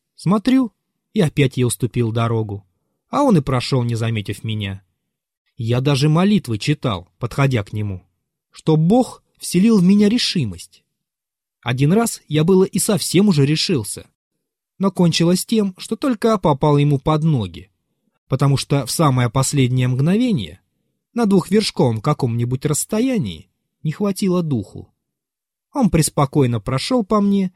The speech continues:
и я как мячик отлетел в сторону. В эту ночь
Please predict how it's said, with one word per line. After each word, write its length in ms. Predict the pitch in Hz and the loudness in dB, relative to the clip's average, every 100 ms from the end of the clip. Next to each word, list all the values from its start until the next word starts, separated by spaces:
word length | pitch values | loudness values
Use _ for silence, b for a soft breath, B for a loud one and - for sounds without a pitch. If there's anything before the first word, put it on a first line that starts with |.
| _ _ _ | _ _ _
и 80 | 294 | 0
я 260 | 269 233 151 | 2 2 0
как 260 | 143 - | -2 -2
мячик 600 | 208 269 277 233 233 - - | 0 0 0 0 -2 -6 -4
отлетел 600 | 139 127 127 - 117 120 | -2 0 -2 2 0 0
в 40 | |
сторону. 640 | - 127 110 104 95 92 _ _ _ _ _ _ _ _ _ | -4 -4 -2 -4 -6 -10 _ _ _ _ _ _ _ _ _
В 140 | 127 139 | 0 0
эту 200 | 135 170 | 2 2
ночь 420 | 247 254 - | 0 -2 -6